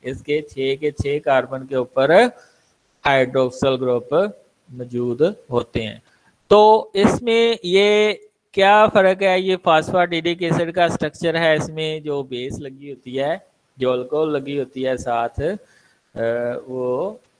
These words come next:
अ, क्या है? inositol है। वो कौन सी है?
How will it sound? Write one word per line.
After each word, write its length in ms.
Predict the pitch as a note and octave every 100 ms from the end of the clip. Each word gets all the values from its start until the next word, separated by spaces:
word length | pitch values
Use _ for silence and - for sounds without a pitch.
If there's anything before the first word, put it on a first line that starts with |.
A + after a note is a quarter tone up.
| _
अ, 60 | A#2+ A#2+ B2 A2+
क्या 220 | B2+ B2+
है? 400 | C3 D3 F#3+ G#3+
inositol 880 | C#3 C3 A#2+ A#2+ B2+ A#2 A#2 G#2+ G#2
है। 140 | - - _ _
वो 60 | B2+
कौन 200 | C3 C3
सी 180 | C3+ C#3+
है? 200 | D#3 A3+